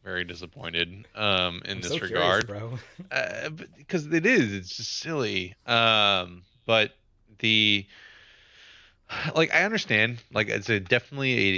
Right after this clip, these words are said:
Speaker 1: interesting topic to talk about and, like, bring up again, uh, as well, right? Like, you know,
Speaker 2: Mm-hmm.
Speaker 1: criticisms of, like, American imperialism, especially, you know,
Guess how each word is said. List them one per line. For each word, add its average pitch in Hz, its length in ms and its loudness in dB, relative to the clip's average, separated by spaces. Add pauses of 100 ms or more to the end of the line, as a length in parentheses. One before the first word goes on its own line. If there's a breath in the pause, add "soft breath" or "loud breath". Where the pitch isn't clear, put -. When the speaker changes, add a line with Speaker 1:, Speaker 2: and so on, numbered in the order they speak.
(120)
Speaker 1:
interesting 120 420 -6
topic 98 360 0
to 87 80 -18
talk 90 320 -2
about 85 300 0
and, 92 80 -8
like, 92 200 -8
bring 95 220 -8
up 90 280 -2
again, 87 560 -8
uh, 101 320 -14 (100)
as 90 180 -8
well, 92 280 -2
right? 92 340 0
Like, 87 280 -4 (140)
you 104 160 -16
know, 90 300 -10
Speaker 2:
Mm-hmm. 117 100 -14
Speaker 1:
criticisms 123 720 0
of, 95 300 4
like, 90 120 -4
American 87 380 -12
imperialism, 90 800 -10
especially, 87 720 -4 (500 loud breath)
you - 120 -16
know, - 240 -12